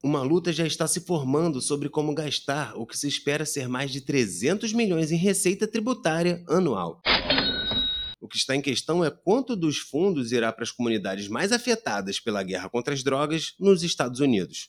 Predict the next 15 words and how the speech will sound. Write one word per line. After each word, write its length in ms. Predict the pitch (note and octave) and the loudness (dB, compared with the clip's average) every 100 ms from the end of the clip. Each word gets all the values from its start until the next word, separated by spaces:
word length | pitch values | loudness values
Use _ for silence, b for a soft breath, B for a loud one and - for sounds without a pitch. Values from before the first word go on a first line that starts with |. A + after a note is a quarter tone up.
| _ _ | _ _
O 60 | A2 | -6
estado 300 | - C#3+ C3 | -2 -2 -2
está 160 | - | -6
tentando 460 | C#3+ B2 G2+ C3 B2+ | -2 -4 0 -2 0
fechar 320 | B2+ A2+ B2+ | -2 -2 0
um 140 | C3 | -2
déficit 600 | G2 G#2+ B2 - - - | -2 -4 -6 -8 -10 -10
de 280 | F#2+ G#2+ A2 - | -4 -4 -4 -2
quinze 240 | F#3 F3 | 0 0
bilhões 640 | D3+ A3 G3+ C3+ D#3+ C3+ | -2 -2 2 2 2 -2
agravado 420 | G2+ A2+ A2 G2+ G2+ | -4 -2 0 0 0
pela 180 | G#2+ | -2
pandemia 480 | G2+ A2+ A2+ G#2+ G#2 | 0 0 2 2 0
de 80 | F#2+ | -2
coronavírus, 880 | G#2+ G#2 A#2 C3 B2 D#3+ F#3 - | -2 0 0 0 0 -2 -2 -8